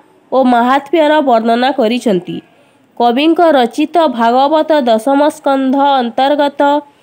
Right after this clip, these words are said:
ଏକ ପ୍ରସଙ୍ଗଟି ବୃକ୍ଷ ମାହାତ୍ମ୍ୟ କବିତାର ପ୍ରାଣକେନ୍ଦ୍ର।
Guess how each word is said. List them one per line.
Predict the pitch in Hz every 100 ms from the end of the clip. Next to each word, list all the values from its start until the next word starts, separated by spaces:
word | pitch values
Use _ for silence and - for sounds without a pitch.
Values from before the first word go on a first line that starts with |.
| _ -
ଏକ | 247 254 285
ପ୍ରସଙ୍ଗଟି | 269 233 247 277 294 285 311
ବୃକ୍ଷ | 247 233 226 - 294
ମାହାତ୍ମ୍ୟ | 285 277 254 254 - 285
କବିତାର | 285 233 254 269 269 285
ପ୍ରାଣକେନ୍ଦ୍ର। | 294 240 214 247 254 196 170 175